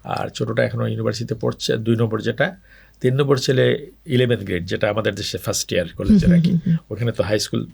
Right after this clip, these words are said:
Speaker 1: টুয়েলভ ইয়ার্স। তো ছোটটার ইচ্ছা আছে, ছোটটা তার মাকে বলছে, "আমি বাবার মতো হতে চাই।"
Speaker 2: বাহ, দুর্দান্ত।
Speaker 1: <laughs> এবং, এ, মডেলিং করেছে একটু করে।
Speaker 2: আচ্ছা, আচ্ছা।
Speaker 1: বড় দুইটা এগুলোতে নাই, তারা এমনি গিটার বাজায়, গান করে, এই
Speaker 2: হুম।
Speaker 1: ইংলিশ গান এগুলো করে,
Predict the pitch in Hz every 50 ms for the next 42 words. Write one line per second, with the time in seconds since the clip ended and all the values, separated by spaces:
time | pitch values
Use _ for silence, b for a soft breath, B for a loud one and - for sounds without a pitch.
0 | - - - _ _ - 131 107 87 - - 82 - - - - B B B B
1 | B B B B _ _ - 55 57 - - - b b b b _ - - 165
2 | 180 196 214 262 175 160 170 - 120 104 92 90 - 110 - - 123 110 110 -
3 | - 113 107 101 107 104 98 - - 101 98 95 87 85 - 98 92 98 107 104
4 | 95 98 98 95 87 98 101 - 107 107 90 - 104 - 117 175 175 170 165 151
5 | - 175 139 - 175 - - - - 185 175 190 190 185 - - 160 160 165 156
6 | - - - 110 104 101 104 98 87 - - 104 104 98 98 107 104 110 120 117
7 | 117 113 110 107 - - 98 95 87 - - - - - - - - 180 165 -
8 | - 160 151 - - 160 - - - 135 143 156 151 151 147 - 135 117 110 104
9 | 101 92 92 90 - 85 92 90 95 98 98 - - - 165 165 147 143 147 131
10 | 113 120 120 123 107 107 107 113 113 107 117 117 110 110 110 110 104 104 104 107
11 | 104 - - 110 107 110 107 - - - - - - 185 185 - - - - -
12 | - 170 - - 92 98 98 - 101 - - - - - - 143